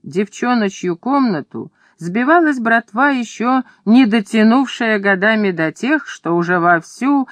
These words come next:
блатарили, и среди них начинающие преступники, гордившиеся своим ранним созреванием. Они не ломились в большую комнату, презирая малышню. Им некогда было.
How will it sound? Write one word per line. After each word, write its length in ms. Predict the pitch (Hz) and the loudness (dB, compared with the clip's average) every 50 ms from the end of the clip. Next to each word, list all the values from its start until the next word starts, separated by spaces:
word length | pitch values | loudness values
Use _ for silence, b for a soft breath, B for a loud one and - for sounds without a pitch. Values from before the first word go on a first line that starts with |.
| B B B | B B B
блатарили, 960 | 175 165 180 175 175 175 175 - _ 175 175 175 170 160 156 147 143 139 143 | -2 0 2 2 4 2 0 0 _ 2 4 4 4 2 0 -2 -4 -4 -2
и 100 | 151 156 | -4 -4
среди 420 | 156 - 190 190 202 185 185 233 | -4 -2 0 0 0 0 0 0
них 240 | 254 285 311 302 - | 0 0 0 0 0
начинающие 920 | - 175 175 170 - 190 185 190 226 240 214 196 190 - - - 175 170 170 | -2 -4 -4 -4 -4 -2 0 2 2 2 2 0 -2 -4 -4 -2 -2 -2 -2
преступники, 960 | - 147 151 147 - - - 240 262 - - 240 220 208 196 220 214 202 B B B B | -2 -6 -6 -6 -8 -6 -4 -4 -2 -2 -2 -2 -2 -2 -2 -2 -2 -2 B B B B
гордившиеся 1120 | 175 175 190 180 180 170 156 202 254 233 208 - - 233 214 214 202 - 214 208 196 196 196 B B B | -2 -2 0 0 0 -2 -2 -2 -2 -2 -4 -6 -6 -6 -4 -6 -4 -2 0 0 0 0 -2 B B B
своим 480 | - - 170 170 165 165 160 160 151 | -8 -2 0 0 2 2 0 0 0
ранним 400 | 147 156 175 196 190 180 175 175 | 2 2 2 2 2 0 0 -2
созреванием. 960 | 170 - 175 165 165 170 185 180 165 165 156 147 135 131 127 135 135 131 - - _ | -4 -4 -6 -6 -4 -4 -4 -2 0 -2 -2 -2 -4 -6 -8 -8 -10 -12 -14 -16 _
Они 480 | _ - 269 311 339 349 330 311 294 - | _ -2 0 0 2 2 0 -2 -4 -4
не 200 | - 233 262 277 | -2 0 0 0
ломились 480 | 277 294 311 320 302 233 160 147 151 147 | 2 0 0 0 0 0 0 -2 -4 -6
в 80 | 147 139 | -6 -4
большую 460 | 151 165 160 156 - 180 170 165 160 | -2 -2 -2 -4 -4 -4 -4 -4 -2
комнату, 640 | - 190 180 156 151 151 151 139 - 170 156 151 b b b b b b | -2 -2 -2 -2 -2 -4 -6 -6 -4 -4 -4 -4 b b b b b b
презирая 640 | - 190 190 180 170 202 196 185 180 170 165 160 165 | 2 4 4 4 4 4 4 4 4 4 2 2 2
малышню. 720 | 165 170 175 190 202 196 - 196 185 170 147 127 135 - _ _ _ | 0 2 2 0 0 -2 -2 -2 -2 -2 -2 -4 -8 -12 _ _ _
Им 240 | - 320 320 320 320 | 2 4 4 6 4
некогда 480 | 339 339 240 - - 165 147 135 151 147 | 4 2 2 0 -2 -6 -6 -6 -8 -6
было. 440 | 139 147 147 143 127 123 123 - | -4 -4 -4 -4 -4 -6 -10 -14